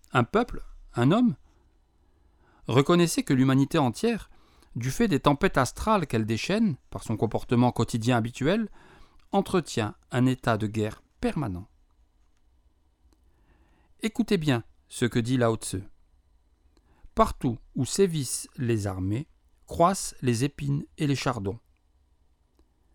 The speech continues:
Des périodes de désastre suivent les grandes guerres. C'est l'homme qui les provoque lui-même. L'homme fait lui-même sa vie. L'humanité,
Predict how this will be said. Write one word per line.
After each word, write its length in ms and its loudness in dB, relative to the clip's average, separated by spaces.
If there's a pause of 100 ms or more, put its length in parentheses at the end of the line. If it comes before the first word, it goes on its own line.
(640)
Des 100 0
périodes 460 6
de 160 0
désastre 580 2
suivent 460 -4
les 140 -2
grandes 260 0
guerres. 340 -4 (920)
C'est 160 2
l'homme 240 4
qui 140 0
les 80 2
provoque 440 0
lui-même. 520 2 (960)
L'homme 480 4 (160)
fait 220 2
lui-même 420 4
sa 200 2
vie. 280 -6 (1200)
L'humanité, 680 2